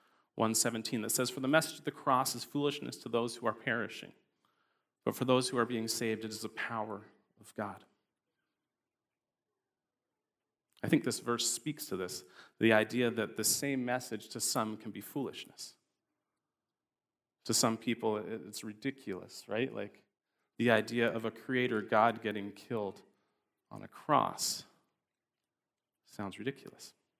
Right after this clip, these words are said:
It's foolishness. But to others, it's the power of God for salvation. Last week, we talked about how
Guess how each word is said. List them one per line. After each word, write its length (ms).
It's 100
foolishness. 580
But 120
to 100
others, 360
it's 360
the 80
power 400
of 180
God 240
for 160
salvation. 720
Last 300
week, 180
we 80
talked 340
about 320
how 280